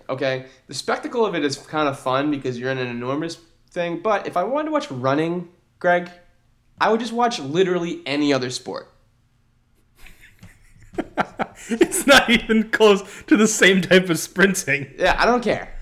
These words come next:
Speaker 1: Like, I, it, it's, it's over in ten seconds. There's so, it's, it's, it's what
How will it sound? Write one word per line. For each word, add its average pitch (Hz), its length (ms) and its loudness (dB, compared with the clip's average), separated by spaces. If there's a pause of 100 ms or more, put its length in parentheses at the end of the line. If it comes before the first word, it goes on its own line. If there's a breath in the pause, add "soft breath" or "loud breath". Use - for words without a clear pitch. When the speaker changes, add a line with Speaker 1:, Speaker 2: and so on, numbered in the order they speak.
(340 soft breath)
Speaker 1:
Like, 165 240 0
I, 175 60 0
it, 180 380 0
it's, 175 260 -6
it's 170 140 -4
over 202 300 0
in 147 120 2
ten 214 180 0
seconds. 156 640 0 (260 soft breath)
There's 160 220 0
so, 196 360 2
it's, - 260 -4
it's, 170 160 -6 (180)
it's 165 180 -6
what 165 200 -4